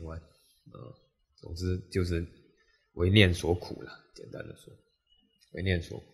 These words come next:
所以为什么六祖慧能讲无念为宗呢？问题是我们就是有念，第一个我们必须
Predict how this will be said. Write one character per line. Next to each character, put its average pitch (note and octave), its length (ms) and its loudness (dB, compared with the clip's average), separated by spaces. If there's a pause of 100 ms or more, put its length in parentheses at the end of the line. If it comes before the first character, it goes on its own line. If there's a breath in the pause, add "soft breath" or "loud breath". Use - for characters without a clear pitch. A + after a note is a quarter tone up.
(880)
所 - 200 12
以 D#3 120 12
为 E3 120 12
什 G#2+ 140 10
么 G2+ 120 10 (280)
六 C3+ 140 12
祖 G2 160 6
慧 A2+ 140 8
能 F#2+ 220 4
讲 D#2 300 2
无 F2+ 80 2
念 G#2 200 8
为 D#2 180 2
宗 D#2 200 -6 (100)
呢？ D2+ 60 -12 (420)
问 D3+ 140 6
题 C3+ 100 12
是 D3 120 10
我 A2 140 12
们 B2 120 12
就 F3+ 100 10
是 D3 100 8
有 F2+ 120 6
念， F#2 320 2
第 G#3+ 120 10
一 G#3+ 40 12
个 F3+ 160 12
我 G2 140 12
们 A#2 160 8
必 D3 120 8
须 C3+ 340 6